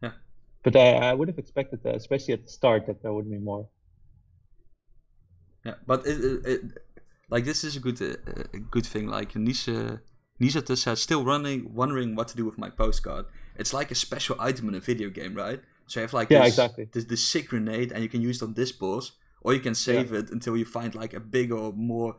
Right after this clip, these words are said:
Speaker 1: severe enemy, and then at some point you finish the game. It's like, "Oh, okay, I still have the grenade because I was too scared to use it." And I think
Speaker 2: Yeah,
Speaker 1: it's the
Speaker 2: exactly.
Speaker 1: same. It's the same
Speaker 2: I
Speaker 1: for the
Speaker 2: think so.
Speaker 1: postcard, right? It's also
Speaker 2: Yeah.
Speaker 1: like a memora-, a memorable thing, uh,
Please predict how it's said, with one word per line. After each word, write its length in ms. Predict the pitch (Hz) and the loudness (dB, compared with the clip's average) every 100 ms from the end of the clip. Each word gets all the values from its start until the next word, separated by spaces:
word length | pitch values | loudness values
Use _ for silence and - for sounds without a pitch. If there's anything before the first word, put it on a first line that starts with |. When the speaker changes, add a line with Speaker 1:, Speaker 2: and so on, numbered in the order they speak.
| - - | -14 -8
Speaker 1:
severe 480 | - 117 123 120 - | -6 -4 0 0 0
enemy, 320 | 123 113 107 | -2 -2 -2
and 100 | 104 | -4
then 120 | 110 | -6
at 120 | 104 | -6
some 220 | - 113 | -4 -4
point 260 | 113 104 196 | -4 -6 -6
you 60 | - | 0
finish 240 | 110 113 | 2 2
the 80 | - | 0
game. 160 | 107 | -6
It's 100 | 110 | -6
like, 160 | - 98 | -8 -6
"Oh, 200 | 135 - - - - - | -8 -8 -12 -14 -6 0
okay, 200 | - - | 2 2
I 40 | |
still 240 | 104 - 107 | -2 -4 -4
have 100 | 107 | -6
the 80 | 98 | -8
grenade 320 | 101 107 101 | -6 -6 -8
because 300 | 98 101 104 | -10 -10 -10
I 20 | |
was 180 | 107 - | -12 -12
too 140 | - | -10
scared 300 | 113 - 110 | -8 -6 -6
to 100 | - | -2
use 240 | 107 123 - | 4 4 2
it." 160 | - - - - | -8 -14 -18 -2
And 120 | 131 | 0
I 20 | |
think 160 | 135 123 | 2 4
Speaker 2:
Yeah, 140 | 117 | 6
Speaker 1:
it's 100 | 120 | 6
the 80 | 110 | 6
Speaker 2:
exactly. 240 | 151 127 | 4 0
Speaker 1:
same. 100 | - - - - - | -8 -12 -20 -20 -8
It's 200 | 143 - | -6 -4
the 60 | 127 | -2
same 220 | - 151 | -2 -2
Speaker 2:
I 40 | |
Speaker 1:
for 120 | 131 | -2
the 40 | 117 | -2
Speaker 2:
think 100 | 123 | 0
so. 80 | 113 | 2
Speaker 1:
postcard, 400 | 117 - - - | 2 -2 -8 -10
right? 240 | - 80 - - _ - _ - | -10 -10 -12 -18 _ -20 _ -6
It's 120 | 107 | -2
also 260 | 110 104 104 | 0 0 0
Speaker 2:
Yeah. 60 | |
Speaker 1:
like 120 | 98 110 | -2 -4
a 220 | 104 104 _ - 113 - 117 | -8 -10 _ -20 -18 -16 -12
memora-, 540 | 110 113 110 107 - - - - _ _ _ | -6 -4 -2 -4 -8 -14 -18 -20 _ _ _
a 60 | - | -8
memorable 480 | 110 123 139 135 139 | -6 -6 -6 -6 -8
thing, 360 | - 156 170 | -8 -10 -10
uh, 260 | - 107 | -12 -12